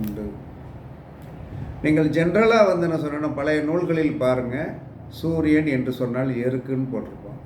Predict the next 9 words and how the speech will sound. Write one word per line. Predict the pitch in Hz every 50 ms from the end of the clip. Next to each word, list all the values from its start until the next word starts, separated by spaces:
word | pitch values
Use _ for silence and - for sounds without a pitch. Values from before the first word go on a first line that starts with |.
| - -
சந்திரன் | 139 143 143 135 131 131 147 147 151 139 - 127
போட்டா | 120 117 107 110 127 123 117
வந்து | 110 131 127 123 123
முறுக்குன்னு | 131 139 143 135 139 - 143 135 135 123 113
போட்டிருப்பான். | 110 110 110 107 107 - 107 101 - - - - - - - - - -
சூரியனுடைய | 156 175 202 208 196 190 180 165 156 151 135 131 127 123 120 113 110 107 104 104 - - - - - - - - - - - - - - - - - 110 - - - 110 117
மரம் | 117 127 139 151 160 170 - - - - - 127 135
எருக்கம்பூ, | 135 147 135 - - - - 147 135 135 127 117 110 110 113 113 110 107 101 - - - - - - - - - - - - - - - - - - - -
சந்திரனுடைய | 135 135 143 139 139 151 147 135 131 123 120 117 113